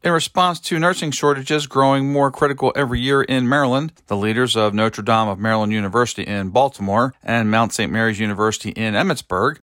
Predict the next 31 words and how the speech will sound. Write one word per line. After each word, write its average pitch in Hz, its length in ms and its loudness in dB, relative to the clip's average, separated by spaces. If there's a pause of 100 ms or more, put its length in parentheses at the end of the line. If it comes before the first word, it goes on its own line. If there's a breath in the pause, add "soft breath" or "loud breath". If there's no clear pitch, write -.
have 160 160 0
signed 156 340 0
a 156 100 -4
partnership 143 640 -2
to - 120 -6
enable 123 380 -2
graduates 107 560 -2
of 156 260 0
Mount 123 240 2
Saint - 220 -4
Mary's 107 500 -4
to - 180 -2
earn 131 240 2
their 127 120 -2
nursing 104 340 -4
degrees. 113 600 -4 (240)
To 151 100 0
announce 196 280 4
the 135 80 0
new 127 120 2
program, 127 480 2
leaders 127 380 2
from 131 180 0
the 117 80 -4
two 139 140 -4
universities 131 680 0
gathered 120 340 0
for 110 200 -2
a 98 80 -2
ceremonial 120 640 0
signing 123 360 -2